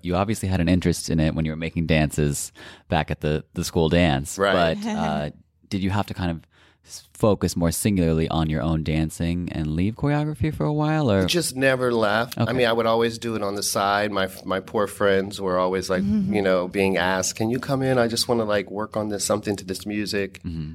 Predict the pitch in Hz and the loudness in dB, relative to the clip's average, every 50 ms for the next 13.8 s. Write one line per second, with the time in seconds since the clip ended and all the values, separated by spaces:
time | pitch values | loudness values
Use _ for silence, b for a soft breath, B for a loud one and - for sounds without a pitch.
0 | - - - 123 120 135 139 127 127 117 117 120 113 123 127 120 117 117 110 110 | -6 -2 0 0 2 2 2 4 4 4 4 2 0 -2 -2 0 2 2 2 2
1 | 101 95 - 101 95 95 - _ - - 71 90 98 95 - - 101 90 - - | 0 -2 -4 -8 -12 -12 -16 _ -14 -6 -4 -4 -4 -4 -6 -10 -8 -2 -2 -2
2 | 104 107 - 104 113 107 110 - - 113 104 - 107 104 98 98 92 92 90 90 | -2 -4 -8 -8 -6 -6 -6 -2 -2 -2 -2 -2 -4 -2 -2 0 0 -2 -2 -2
3 | 104 98 95 95 95 - 110 98 95 95 95 95 95 175 175 170 104 104 - 95 | -2 -2 -2 -2 -4 -4 -2 0 0 0 0 0 0 0 0 2 2 2 2 0
4 | 95 98 98 98 92 98 101 92 92 92 92 92 92 90 - - 92 90 - - | -2 -2 -2 -2 -2 0 0 2 2 2 2 0 -2 -2 -4 -6 -6 -6 -4 -4
5 | 98 82 92 98 92 85 92 90 90 87 87 87 87 - - - 92 101 98 90 | -4 -4 -4 -6 -4 -4 -2 -2 -4 -4 -8 -12 -16 -20 -10 -4 0 0 2 2
6 | - 92 92 92 90 90 87 87 87 92 95 95 95 92 90 87 - 185 - - | 0 0 0 -4 -4 -4 -6 -4 -2 -2 0 0 0 -2 -6 -6 -4 -2 -2 -2
7 | 185 170 110 107 107 101 - B B B B B B B B B B B B B | -2 -2 -2 -2 -2 -4 -6 B B B B B B B B B B B B B
8 | 175 165 175 170 170 165 170 180 185 185 185 185 180 - 185 170 156 151 139 123 | 2 4 4 6 6 6 6 6 6 6 6 4 4 4 2 2 2 2 2 0
9 | 131 127 135 135 147 147 131 127 117 117 110 104 - - - 107 98 101 98 98 | 0 0 -2 -2 0 0 2 2 2 0 -2 -2 -2 0 0 0 2 2 0 0
10 | 113 - 190 202 185 175 175 160 - - 165 - 180 175 180 - - _ _ _ | 0 0 0 0 0 0 -2 -4 -4 -6 -4 -2 -2 -2 -2 -4 -6 _ _ _
11 | _ _ _ _ _ _ _ - - _ - - 135 131 127 117 117 113 117 117 | _ _ _ _ _ _ _ -20 -20 _ -8 -4 0 2 2 4 4 2 4 2
12 | 110 107 104 101 98 98 98 95 92 98 113 - _ _ _ _ _ _ _ - | 2 2 2 2 0 0 -2 -4 -6 -8 -10 -16 _ _ _ _ _ _ _ -20
13 | - - _ _ - - - - 160 143 135 - - - - | -20 -20 _ _ -6 -4 0 2 4 4 2 2 -2 -10 -18